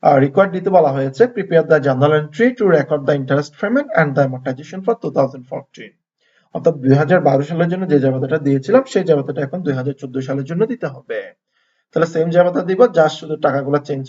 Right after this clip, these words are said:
হয়ে যাবে। এক্ষেত্রে দুই হাজার চোদ্দ সালের শিডিউল থেকে টাকাগুলো নিব। এখানে ইন্টারেস্ট এক্সপেন্সের টাকা হচ্ছে বায়ান্ন হাজার চারশো সাতাশি,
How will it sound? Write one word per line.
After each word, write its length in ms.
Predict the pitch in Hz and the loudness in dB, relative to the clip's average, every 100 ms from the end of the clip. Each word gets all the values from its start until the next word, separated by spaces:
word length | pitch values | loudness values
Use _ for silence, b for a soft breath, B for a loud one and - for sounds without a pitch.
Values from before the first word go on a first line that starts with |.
| - | -8
হয়ে 140 | 135 | -6
যাবে। 260 | 127 127 196 | -4 2 2
এক্ষেত্রে 380 | 240 156 - 147 | 2 -4 -10 -10
দুই 140 | 135 135 | -6 -6
হাজার 160 | 139 | -8
চোদ্দ 160 | 143 131 | -10 -14
সালের 340 | 131 147 190 269 - _ _ _ | -10 0 2 2 -4 _ _ _
শিডিউল 300 | - 165 151 | -14 -8 -8
থেকে 200 | 139 151 | -6 -4
টাকাগুলো 400 | 151 135 123 135 | -4 -6 -8 -8
নিব। 220 | 143 131 208 - _ _ _ _ - | -6 0 0 0 _ _ _ _ -4
এখানে 220 | 165 190 | 0 0
ইন্টারেস্ট 340 | 175 170 170 185 | 2 2 2 -2
এক্সপেন্সের 380 | - 180 180 | -10 -12 -2
টাকা 200 | 180 160 | -2 0
হচ্ছে 220 | 156 160 160 | -4 -6 2
বায়ান্ন 280 | 160 143 139 | 2 2 -2
হাজার 140 | 156 | -4
চারশো 300 | 160 147 156 | -4 -12 -14
সাতাশি, 520 | 147 156 165 165 262 | -18 -2 -2 0 -4